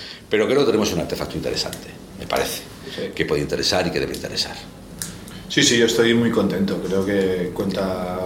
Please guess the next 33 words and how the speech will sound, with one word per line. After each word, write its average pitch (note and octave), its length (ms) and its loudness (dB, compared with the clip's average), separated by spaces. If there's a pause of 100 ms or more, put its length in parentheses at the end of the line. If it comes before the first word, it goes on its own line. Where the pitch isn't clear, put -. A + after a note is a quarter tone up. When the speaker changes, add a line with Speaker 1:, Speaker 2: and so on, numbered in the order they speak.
(120)
Speaker 2:
un, F#2 240 -2
es F#2 80 -4 (100)
un F#2+ 320 -4
viaje, G#2+ 380 2
¿no? A#2 160 2 (1120)
Y G2+ 220 2
yo G2+ 100 6
he G2+ 80 2
viajado A2+ 400 6
viéndola. F2+ 420 2 (220)
Realmente G#2+ 720 2
creo A2 220 4
que A2 100 4
el G2+ 160 2
Speaker 1:
Sí. C3 100 4
Speaker 2:
universo B2+ 320 4
de A2 100 4
Mar G#2+ 360 4
está G2+ 260 2
ahí A2 320 4
y G#2+ 60 2
todo, B2+ 540 4
Speaker 1:
Sí. A2+ 60 4
Speaker 2:
y G2 360 2 (420)
los G2+ 120 -4
personajes G#2 560 0
están G#2 260 -2
contados. A2+ 800 6
El F#2+ 140 2
personaje F#2+ 420 0
de, F2+ 400 4
de F2+ 100 0
Jacobo F#2 840 2